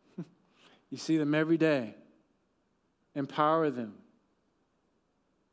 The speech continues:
to walk in the footsteps of Christ. Let's never forget that we have the most precious gift in Jesus Christ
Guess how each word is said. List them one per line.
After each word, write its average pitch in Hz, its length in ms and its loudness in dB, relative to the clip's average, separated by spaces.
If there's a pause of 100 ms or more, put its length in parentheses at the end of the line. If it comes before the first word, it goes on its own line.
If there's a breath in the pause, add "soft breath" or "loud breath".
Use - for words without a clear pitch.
(100)
to 143 100 -6
walk 139 260 0
in 135 100 -2
the 131 80 -4
footsteps 139 600 -4
of 117 140 -16
Christ. 120 500 -8 (2750 soft breath)
Let's 208 280 2
never 196 320 4
forget 180 500 2
that 147 260 0
we 190 240 2
have 170 180 0
the 151 80 0
most 147 460 -2
precious 196 600 -4
gift 147 640 -2 (960)
in 131 160 -4
Jesus 135 380 -2
Christ 117 640 -12